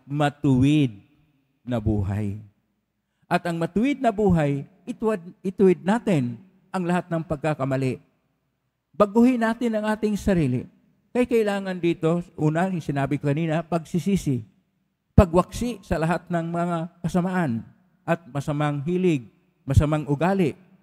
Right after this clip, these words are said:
at mamuhay tayo na may mabuting ugali.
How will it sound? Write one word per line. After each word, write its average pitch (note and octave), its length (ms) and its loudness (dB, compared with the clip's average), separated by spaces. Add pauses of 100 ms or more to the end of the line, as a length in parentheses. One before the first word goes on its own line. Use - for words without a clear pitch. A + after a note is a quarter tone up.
(240)
at D#3 160 -4
mamuhay D#3 400 0
tayo E3 480 0 (240)
na C#3+ 120 0
may D3+ 120 2
mabuting C#3+ 560 0
ugali. A#2 520 -2